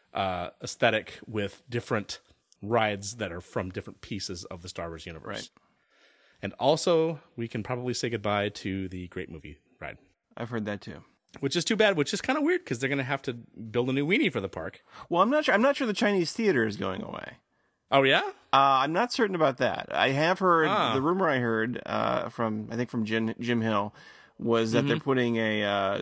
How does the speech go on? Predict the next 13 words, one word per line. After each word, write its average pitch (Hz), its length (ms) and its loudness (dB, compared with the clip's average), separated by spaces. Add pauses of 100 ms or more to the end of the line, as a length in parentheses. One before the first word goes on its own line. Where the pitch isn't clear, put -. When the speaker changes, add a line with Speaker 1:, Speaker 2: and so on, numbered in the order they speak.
Speaker 2:
uh, 107 300 0
Speaker 1:
Well. 427 540 2
Speaker 2:
a 95 80 -4
roaming 127 480 2
vehicle 113 420 0
ride, 107 520 0 (180)
you - 120 -4
know, - 160 -2
like, 98 340 -4
uh, - 260 -2 (140)
Pooh's 110 240 -2
Honey 117 240 0
Hunt, 107 280 0